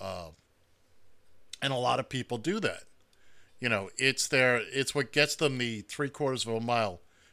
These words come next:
from the subway station to home. You know, it's that last mile thing. That's, that's always been a problem for mass transit, no matter where you are. In the taxi business, uh,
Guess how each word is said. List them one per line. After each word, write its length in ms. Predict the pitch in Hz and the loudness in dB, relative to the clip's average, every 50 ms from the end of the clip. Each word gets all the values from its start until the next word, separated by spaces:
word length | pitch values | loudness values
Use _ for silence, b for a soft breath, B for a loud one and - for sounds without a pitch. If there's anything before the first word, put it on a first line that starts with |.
| b | b
from 160 | - 151 135 | -2 0 0
the 80 | 127 117 | 2 2
subway 360 | - - 135 123 110 113 107 101 | 4 4 4 2 4 2 2 2
station 460 | - - 117 107 101 - - 98 87 - - - - - - - _ _ _ _ - - - - - - - | 2 0 0 -2 -2 -2 -4 -4 -8 -16 -20 -20 -20 -20 -20 -20 _ _ _ _ -20 -20 -20 -20 -20 -8 2
to 120 | - 131 | 2 2
home. 300 | 101 117 123 104 90 - - - - _ _ _ _ _ _ _ b b b b b b b | 4 4 0 -2 -2 -6 -12 -20 -20 _ _ _ _ _ _ _ b b b b b b b
You 80 | 131 | 2
know, 100 | 131 120 | 4 4
it's 100 | 117 113 | 4 4
that 280 | - 143 131 117 - 127 | 6 4 4 4 6 8
last 320 | 131 139 131 123 - - | 10 10 10 8 6 2
mile 300 | 113 120 123 120 113 110 | 4 4 6 6 4 4
thing. 260 | - - 98 92 95 | 0 -4 -10 -8 0
That's, 300 | 104 131 143 143 - - b b b b b b b b | 4 4 4 4 2 -6 b b b b b b b b
that's 180 | - 135 127 - - - - | -4 -2 -2 -2 -6 2 6
always 380 | 160 156 156 147 147 143 135 | 8 8 8 8 6 4 4
been 140 | - 139 127 | 2 0 0
a 60 | 123 | 0
problem 320 | 117 - 123 117 110 107 107 | 0 2 2 4 4 2 0
for 220 | - - 110 107 | -4 -4 -4 -4
mass 260 | 101 107 107 101 101 | -2 -4 -4 -4 -4
transit, 420 | - - - 113 107 98 - 104 95 | -2 -2 -2 -2 -2 -2 -4 -6 -8
no 120 | 104 104 | -6 -4
matter 200 | 110 113 113 107 | -2 -2 -2 -2
where 320 | 98 95 104 117 120 117 110 | -4 -4 -4 -2 -2 -2 -2
you 220 | 104 101 90 92 | -4 -6 -8 -10
are. 220 | 87 80 78 - B B B B B B B B | -12 -14 -16 -18 B B B B B B B B
In 120 | - 139 | -6 -2
the 80 | 143 143 | 0 0
taxi 420 | 139 - 165 170 180 175 - 160 143 | 4 8 10 10 10 10 8 2 2
business, 500 | 117 123 110 - - 113 110 - - - b b b b b b b - - | 4 4 2 4 2 -2 -4 -4 -6 -8 b b b b b b b -14 -10
uh, 120 | 113 110 | -10 -8